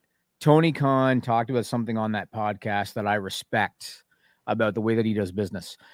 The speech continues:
So he talked about Samu Guevara and, uh, Tay Conti. And he said that he thought fans would love seeing them together on television and would be happy for them.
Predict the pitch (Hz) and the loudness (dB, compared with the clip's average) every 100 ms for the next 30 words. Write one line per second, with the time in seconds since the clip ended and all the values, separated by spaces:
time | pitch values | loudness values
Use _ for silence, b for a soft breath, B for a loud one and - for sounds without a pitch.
0 | b b 135 131 131 139 139 143 131 120 | b b 4 4 6 4 4 4 4 4
1 | - 139 135 127 117 113 113 117 113 107 | 0 2 2 2 2 4 4 4 2 0
2 | 110 107 107 104 101 98 123 113 110 98 | -4 -4 -4 -4 -4 -4 -4 -2 -2 -4
3 | - - _ _ _ _ _ _ _ _ | -8 -20 _ _ _ _ _ _ _ _
4 | - 120 120 123 123 120 120 - - 147 | -4 0 0 2 2 0 -2 -6 -2 2
5 | 156 - 151 135 131 127 110 120 104 - | 2 2 2 4 2 0 -4 -4 -4 -4
6 | 151 160 - 110 104 104 - _ 139 127 | -4 -2 0 0 0 -2 -6 _ -4 -2
7 | 127 120 120 113 95 107 120 110 - 120 | -2 -2 -6 -10 -6 -2 -2 -4 -4 0
8 | 117 110 107 107 104 104 104 107 - - | 0 0 -2 -2 -2 -2 -4 -8 -14 -12
9 | 113 104 120 110 104 95 101 - b - | -10 -2 0 0 -2 -4 -6 -8 b -2
10 | 117 101 101 117 120 123 - 113 104 104 | 0 0 0 4 4 2 0 -2 0 -2